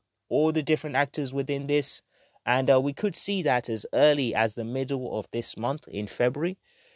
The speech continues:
Also, <laughs> oh, definitely expect, definitely expect litigation and lawsuits coming left, right, and center from all different directions. So that should be interesting. And then the future of Robinhood.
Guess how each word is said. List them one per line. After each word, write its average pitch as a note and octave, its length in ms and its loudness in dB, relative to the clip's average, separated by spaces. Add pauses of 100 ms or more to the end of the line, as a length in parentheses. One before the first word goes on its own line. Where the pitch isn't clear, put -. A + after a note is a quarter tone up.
(340)
Also, F3+ 500 6 (480)
<laughs> - 100 -10
oh, C3 120 4
definitely C#3 600 2
expect, - 540 2 (240)
definitely C3+ 640 6
expect G#2 480 -4
litigation C3+ 960 0
and G2+ 220 -4
lawsuits C3 640 2
coming D3 500 0
left, C3 360 2
right, A#2+ 300 0
and G#2+ 140 -4
center C#3 500 2
from A2+ 240 -6 (180)
all D#3 380 4
different A#2+ 360 -4
directions. A2+ 800 0 (480)
So A#2 220 -2
that D3+ 180 8
should G2+ 140 -8
be G2+ 80 -6
interesting. G2+ 480 -10 (640)
And F#3+ 120 6
then G#3 360 8 (140)
the F3+ 140 -2
future F#3 640 -2 (320)
of F#3+ 180 6
Robinhood. D#3+ 680 2